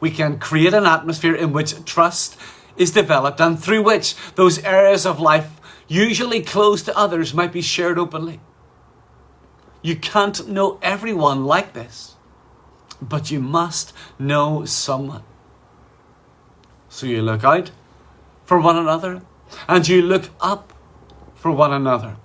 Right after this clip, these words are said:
You undertake to pray regularly for other members of the congregation, both at formal times of corporate prayer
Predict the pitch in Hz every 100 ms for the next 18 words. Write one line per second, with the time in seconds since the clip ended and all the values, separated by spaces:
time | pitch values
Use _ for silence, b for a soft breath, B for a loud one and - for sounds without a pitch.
0 | _ _ b b - 196 208 202 214 -
1 | 202 196 - - 175 190 180 165 180 208
2 | 180 165 156 156 - 175 202 185 156 160
3 | 165 156 156 - 156 151 135 160 160 139
4 | B B B - 175 202 165 117 - -
5 | 165 185 196 196 - 175 190 143 107 -
6 | - 160 180 175 156 160 160